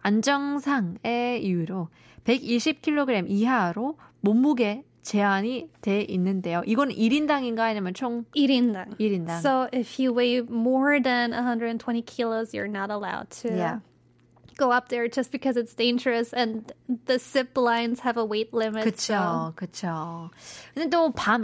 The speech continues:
Speaker 1: 야경 사진을 보니까, 우와, 이거는
Speaker 2: 오.
Speaker 1: 별빛이, 이런 풍경 혹시 보셨나요?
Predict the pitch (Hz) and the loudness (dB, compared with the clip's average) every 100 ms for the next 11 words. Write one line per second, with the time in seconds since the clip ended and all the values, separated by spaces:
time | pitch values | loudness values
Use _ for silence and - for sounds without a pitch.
0 | 180 190 190 214 294 320 320 330 311 330 | 2 2 2 2 4 4 2 -2 0 0
1 | 330 302 277 254 214 190 - 175 202 202 | 0 0 0 2 2 0 0 0 2 0
2 | - 185 190 190 180 - - - - - | -2 0 2 2 0 -8 -18 -20 -20 -12
3 | 220 202 254 247 233 220 - _ 254 240 | -8 -4 -2 -2 -4 -6 -12 _ 0 4
4 | 240 240 240 233 226 220 208 208 185 220 | 4 4 4 4 4 4 2 4 4 4
5 | 262 - 285 233 - - 196 220 247 220 | 2 2 0 0 -2 -2 0 0 0 0
6 | 180 170 165 - _ - - - - - | 0 -4 -8 -16 _ -20 -16 -12 -12 -14
7 | - - - - - - 233 330 330 359 | -18 -20 -20 -20 -20 -2 2 2 2 2
8 | 339 311 339 285 175 - 233 277 240 202 | 0 0 0 0 0 0 0 2 0 0
9 | 214 269 | -2 -8